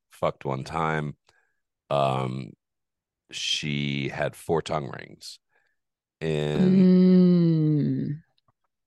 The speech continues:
Speaker 1: is, she definitely incorporated everything, but, like, it was the tongue ring thing, like, was what stood out to me.
Speaker 2: Hmm.
Speaker 1: Um, I,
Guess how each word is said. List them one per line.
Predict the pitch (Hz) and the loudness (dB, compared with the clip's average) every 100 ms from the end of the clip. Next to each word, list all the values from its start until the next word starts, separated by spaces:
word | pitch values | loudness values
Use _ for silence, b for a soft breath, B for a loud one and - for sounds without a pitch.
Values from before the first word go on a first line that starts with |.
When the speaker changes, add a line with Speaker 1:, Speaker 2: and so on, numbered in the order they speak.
| _ | _
Speaker 1:
is, | - 107 | -8 -6
she | - 107 | -6 -6
definitely | 98 110 101 107 95 | 0 2 2 0 -2
incorporated | 85 - 98 92 87 87 82 - | -2 -2 -2 0 -2 -2 -4 -4
everything, | 95 92 82 90 80 - 90 85 80 80 | -2 -2 -2 -6 -6 -6 -4 -4 -4 -8
but, | 76 78 | -6 -6
like, | 58 76 73 | -4 -6 -6
it | 80 | -8
was | 80 - | -8 -8
the | 80 | -10
tongue | - 85 90 76 | -8 -6 -4 -4
ring | 65 69 65 | -8 -8 -10
thing, | - 69 67 65 | -10 -8 -8 -8
like, | 65 65 _ _ _ - | -8 -10 _ _ _ -12
was | 76 71 | -10 -8
what | 73 71 - _ | -6 -6 -6 _
stood | - - - - 78 65 | -12 -10 -8 -4 -2 0
out | 65 62 - - | 0 -2 -6 -14
to | - | -14
me. | 67 69 | -4 2
Speaker 2:
Hmm. | 214 185 160 147 _ _ _ _ _ _ _ _ 78 | 6 6 4 0 _ _ _ _ _ _ _ _ -4
Speaker 1:
Um, | 76 69 65 62 _ _ | -2 -2 -6 -12 _ _
I, | 80 104 110 98 | 0 2 2 0